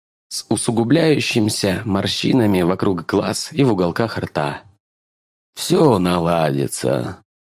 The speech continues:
Она включает измельчитель. Он издает голодный скрежет, мало чем отличающийся от звука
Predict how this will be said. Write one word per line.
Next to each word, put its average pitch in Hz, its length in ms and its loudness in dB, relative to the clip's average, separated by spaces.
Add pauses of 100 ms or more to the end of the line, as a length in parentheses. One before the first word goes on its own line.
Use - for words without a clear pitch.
(220)
Она 110 520 -2
включает 135 720 0
измельчитель. 110 840 0 (400)
Он 160 200 4
издает 104 520 2
голодный 104 580 2
скрежет, 90 880 -2 (440)
мало 143 220 2
чем 104 280 0
отличающийся 90 1000 0
от 80 240 -2
звука 104 520 0